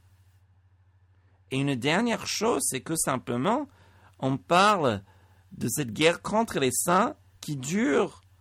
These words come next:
un temps, des temps et la moitié d'un temps, que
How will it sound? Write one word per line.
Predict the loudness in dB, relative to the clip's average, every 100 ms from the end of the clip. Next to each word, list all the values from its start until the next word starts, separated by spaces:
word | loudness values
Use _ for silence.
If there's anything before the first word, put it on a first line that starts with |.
| _
un | 2 2
temps, | 4 2 2 0 -8 _ _ _
des | -2 2 2 2
temps | 0 0
et | 0
la | 0
moitié | 2 2 2 -2
d'un | 0 -4
temps, | -2 -2 -2 -6 -12 _ _ _ _ _ _ _ _ _ -20 -20 -10
que | -2 0 0 -4